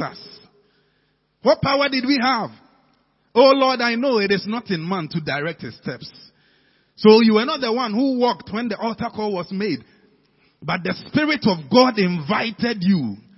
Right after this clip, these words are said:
and brought you out. His Spirit convicted you. His Spirit identified you.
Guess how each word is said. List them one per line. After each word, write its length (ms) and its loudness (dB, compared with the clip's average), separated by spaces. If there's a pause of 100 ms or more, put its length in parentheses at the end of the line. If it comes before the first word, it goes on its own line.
(160)
and 280 -2
brought 280 0
you 200 2
out. 260 -4 (280)
His 240 4
Spirit 360 -6
convicted 720 -4
you. 240 -4 (240)
His 220 0
Spirit 320 -4
identified 880 -2
you. 240 2